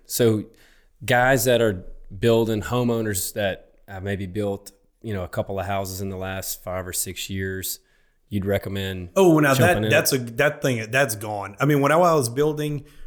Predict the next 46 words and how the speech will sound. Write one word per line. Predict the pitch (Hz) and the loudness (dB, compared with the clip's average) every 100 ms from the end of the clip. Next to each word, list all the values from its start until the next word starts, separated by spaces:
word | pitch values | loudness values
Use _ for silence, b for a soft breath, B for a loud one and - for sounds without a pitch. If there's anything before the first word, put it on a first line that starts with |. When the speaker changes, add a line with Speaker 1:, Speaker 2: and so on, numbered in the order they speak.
| - | 0
Speaker 2:
rent | 131 143 | 2 4
houses, | 135 147 139 139 - | 4 2 0 -2 0
I | 131 | 2
would | 160 | 4
go | 156 | 2
find | 131 139 135 127 | 2 0 -2 -2
lots | 127 135 - | -4 -4 -4
in | |
existing | 123 104 123 - 107 | -4 -4 -2 -2 -2
subdivisions. | 127 120 113 107 101 - b b b b | -2 -2 -2 -4 -6 -10 b b b b
I | 175 | 0
was | 143 | 2
buying | 131 123 | 2 2
lots | 113 123 - | 0 -4 -4
for | 113 | -6
ten | 98 - 120 | -6 -4 -4
thousand | 117 117 117 104 | 0 -2 -2 -4
dollars, | 104 110 110 - | -4 -4 -4 -4
fifteen | 123 - 117 110 | -6 -4 -6 -2
thousand | 117 107 110 | -2 -2 -4
dollars. | 110 117 110 - | -4 -2 -6 -10
And | - _ - | -18 _ 0
that | 180 | 2
was | 135 | 4
back | 131 131 | 2 0
when | 135 | -2
you | 127 | -2
could | 123 | -2
build | 123 113 | -2 0
a | 104 | 0
house | 127 | -2
for | - 104 92 | -4 -8 -12
forty-five, | - 131 110 98 110 107 101 | -8 -4 -4 -2 -2 -2 -4
fifty | 123 110 | -8 -8
dollars | 107 104 98 | -6 -6 -8
a | |
foot. | - 117 107 - b b b b _ | -10 -8 -8 -12 b b b b _
Um, | 120 107 107 101 - _ - | 0 0 -2 -8 -16 _ -2
I | 127 | 2
stopped | 147 - 170 156 110 104 | 2 2 0 -2 -2 -4
building | 131 143 143 139 123 | 0 0 -2 -6 -8
for | - 131 127 107 | -4 0 2 2
rent | 120 110 | -4 -4
houses | 117 113 113 107 | -4 -4 -4 -6
probably | - 180 160 113 117 110 | -6 -4 -4 -6 -6 -6
about | 104 101 98 | -4 -6 -6